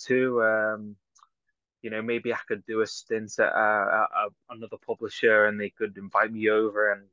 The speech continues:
get over that way, and then, you know, get my feet under the table kind of thing. But at the moment, it's, uh,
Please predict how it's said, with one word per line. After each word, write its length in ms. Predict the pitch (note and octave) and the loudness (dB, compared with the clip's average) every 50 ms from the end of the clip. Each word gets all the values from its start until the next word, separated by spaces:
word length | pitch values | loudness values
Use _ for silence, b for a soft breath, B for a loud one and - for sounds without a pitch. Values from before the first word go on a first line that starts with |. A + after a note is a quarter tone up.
| _ _ _ | _ _ _
get 120 | A2+ G#2+ | 0 2
over 260 | G#2+ G#2+ G#2 - G#2 | 2 0 0 -2 -2
that 220 | - G#2 G#2 - - | 0 0 0 0 0
way, 160 | A2 G#2 G#2 | -4 -6 -6
and 100 | G#2 G#2 | -8 -10
then, 120 | G#2+ G#2+ _ - - _ _ _ _ _ | -14 -16 _ -20 -20 _ _ _ _ _
you 100 | B2 G#2+ | -12 -8
know, 140 | G#2 G2+ G2 _ | -8 -8 -6 _
get 140 | - G2 - | -6 -4 -2
my 100 | G2+ F#2+ | -2 -6
feet 260 | - - - G#2+ - - | -6 -8 -16 -16 -14 -14
under 180 | G#2 G#2 G2+ F#2 | -14 -12 -12 -14
the 120 | _ _ - - | _ _ -8 -6
table 160 | G2+ G2 G2+ _ _ _ | -4 -4 -4 _ _ _
kind 160 | G#2+ G2+ G2 | -6 -4 -4
of 80 | G2 _ | -6 _
thing. 200 | F#2+ F#2 G2 G2 F2 | -10 -10 -10 -10 -10
But 140 | G2 F#2 - _ _ _ _ _ _ _ - | -8 -8 -8 _ _ _ _ _ _ _ -10
at 80 | A2 | -4
the 80 | G2+ A#2+ | -2 0
moment, 420 | A2+ A2 G#2 G#2 G2+ G2+ G2+ F#2+ | 2 4 4 4 2 0 -2 -4
it's, 220 | F#2 F#2+ _ - - | -6 -10 _ -4 0
uh, 520 | G2+ F#2+ F#2 F2+ F2+ F2+ F2+ F2+ F2 F2+ | 2 2 4 2 2 2 0 -2 -4 -6